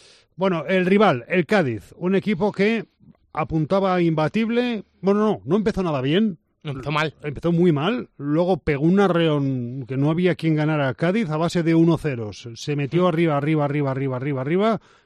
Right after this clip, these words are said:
Speaker 1: Y ahora parece que le han vuelto a entrar las dudas.
Speaker 2: Sí, de hecho, en la fase que se enfrentó a Real Valladolid en la primera vuelta,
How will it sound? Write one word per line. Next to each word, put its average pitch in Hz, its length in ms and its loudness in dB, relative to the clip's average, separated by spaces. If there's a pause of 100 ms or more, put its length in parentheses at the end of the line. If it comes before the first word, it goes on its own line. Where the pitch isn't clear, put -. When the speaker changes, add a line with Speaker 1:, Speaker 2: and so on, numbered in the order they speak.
Speaker 1:
Y 120 60 -8
ahora 160 160 -2
parece 180 300 -4
que - 100 -6
le 143 80 -4
han 139 80 -6
vuelto 170 180 -4
a 143 40 -4
entrar 170 180 -6
las 127 140 -6
dudas. 202 280 -4
Speaker 2:
Sí, 175 400 -6
de 139 140 -6
hecho, 156 480 0
en 156 200 -4
la 139 120 -2
fase 165 400 -2
que 160 720 -2
se 165 80 -6
enfrentó 160 340 -2
a 151 60 2
Real 151 180 0
Valladolid 147 280 -2
en 151 60 -4
la 143 80 -4
primera 147 280 -4
vuelta, 143 400 -2